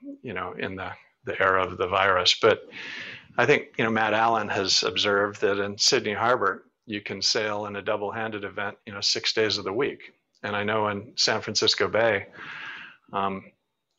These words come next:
you know, my wife and I have been sailing our boat. Well, we sailed five oh fives for twenty years, and of course that was double-handed. But since we gave up five oh fives and got too old, we've been sailing our forty-footer double-handed,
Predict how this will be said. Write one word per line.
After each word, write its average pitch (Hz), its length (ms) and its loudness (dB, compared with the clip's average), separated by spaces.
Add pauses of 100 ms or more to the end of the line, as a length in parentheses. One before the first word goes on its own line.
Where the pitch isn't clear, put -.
(140)
you - 80 -10
know, 113 80 -4
my 104 140 0
wife 110 300 0
and 107 100 2
I 98 100 2
have 95 140 -2
been 98 140 -2
sailing 107 380 2
our 113 160 4
boat. 101 280 0 (540)
Well, 101 180 2
we 101 160 0
sailed 95 360 0
five 101 220 0
oh 90 100 -2
fives 104 340 0
for 98 120 -4
twenty 87 300 -8
years, 90 280 -4
and 98 80 -8
of - 60 -12
course 90 220 0
that 104 200 0
was 95 160 -2
double-handed. - 720 -6 (520)
But - 240 -2
since - 280 0
we 120 80 2
gave 123 240 0
up 117 140 -2
five 127 260 0
oh 110 100 2
fives 117 460 2
and 107 80 -4
got 95 220 0
too 92 180 0
old, 90 220 -2 (800)
we've 117 140 -2
been 117 140 -2
sailing 113 360 2
our 98 120 -2
forty-footer 131 560 0
double-handed, 92 680 -6